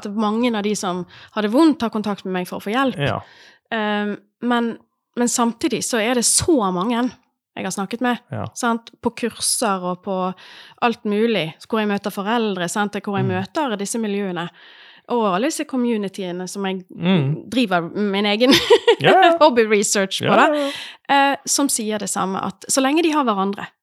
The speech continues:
Speaker 1: når de finner hverandre i en, på sosiale medier, da overlever de, for det, da plutselig, her er det noen som er make til meg. Her føler jeg meg ikke. Men de klarer ikke likevel å integrere seg i samfunnet, men de, de overlever i hvert fall på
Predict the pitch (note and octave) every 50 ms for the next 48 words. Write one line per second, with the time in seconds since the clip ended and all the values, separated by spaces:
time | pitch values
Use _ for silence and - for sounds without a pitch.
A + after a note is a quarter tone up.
0 | _ _ - A#3 A#3 A#3 C4 - - F#4+ D4+ A#3 G3 F3 D#3+ D#3+ E3+ F3+ F#3 A#3+
1 | B3 - - A3+ A3 G#3 G3 - - - - A#3 G#3 A#3+ A3+ - B3+ A3+ G#3+ G3+
2 | G3 F#3+ F3+ - - - - _ - - _ - - - A3+ G3+ G3+ G#3+ G#3 G#3
3 | F#3+ F3 - F3+ - - B3 A#3+ - B3+ A#3+ - - A#3 A3+ - - - A3 G3+
4 | F#3 F3+ - - - - - - - - - - - C4+ A#3 G3+ F#3+ - - -
5 | G3 F3+ F3+ F3 F3 E3+ F#3 F3+ - F3+ E3+ E3+ E3+ D#3 - - F3+ - F#3 F#3+
6 | - - - - _ _ _ - - C4 A3+ F#3+ - - G3 F3 F3+ F#3 F3+ F3+
7 | E3 F3 E3 E3 E3+ D#3+ - - - G3 - _ _ _ _ _ _ - C4 B3+
8 | C#4 C#4 - C#4+ C4+ C#4 D4+ D#4 - D4 A#3 G#3 F#3 D#3+ - - B3+ D4 E4 F4
9 | D#4 D4 D4 C#4 - C4+ C#4+ C#4+ C4+ C4 A#3+ - - - - - - C4+ B3+ B3+
10 | - - D#4 C4 A3+ A3 A3 A3+ A3 A#3+ A#3 - - A#3 B3+ - - B3+ B3+ C#4+
11 | D4 C#4 B3+ A3+ G#3 G3+ G3+ F#3+ G3+ G#3+ G#3+ - - F#3+ F#3+ - - F#3+ F#3 F#3